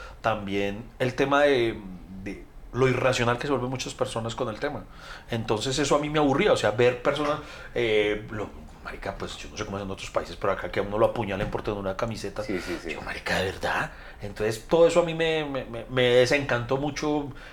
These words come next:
Speaker 1: de eso. Por ejemplo, yo acá no volví al, al estadio por ese temor. Por ese
Speaker 2: Mm.
Speaker 1: temor de, bueno, cuando yo era niño, me llevaba a mi tío. Yo, por ejemplo, a mi hija no la llevaría a un partido ni loco,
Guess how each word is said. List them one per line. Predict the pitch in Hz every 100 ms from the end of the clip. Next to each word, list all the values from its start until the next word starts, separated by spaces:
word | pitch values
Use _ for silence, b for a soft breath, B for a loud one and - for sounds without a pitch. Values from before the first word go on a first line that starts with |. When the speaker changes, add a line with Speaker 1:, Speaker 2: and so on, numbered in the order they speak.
| B
Speaker 1:
de | 120 117
eso. | 135
Por | 135
ejemplo, | 127 139 175
yo | 165
acá | - 180 175
no | 170 165
volví | 165 160 165 165 175
al, | 165 170 156 127 107 B B B
al | 127
estadio | 120 - 151 175 208
por | - 135
ese | 143
temor. | 147 131 - - - - - - - - - - 107 110
Por | 113
ese | 113
Speaker 2:
Mm. | 120
Speaker 1:
temor | 127 113 131
de, | 117 B B
bueno, | 123 -
cuando | 127 123
yo | 120
era | 262 294
niño, | 277 214 240 233 -
me | 147 139 135 120 113
llevaba | 107 104
a |
mi | 113
tío. | 113 190 123 B B
Yo, | -
por | 110 101
ejemplo, | 110
a | 123
mi | 127 131
hija | 185
no | 139
la | 123
llevaría | 131 113
a |
un | 110
partido | 123 - 135
ni | 135 110
loco, | 101 117 -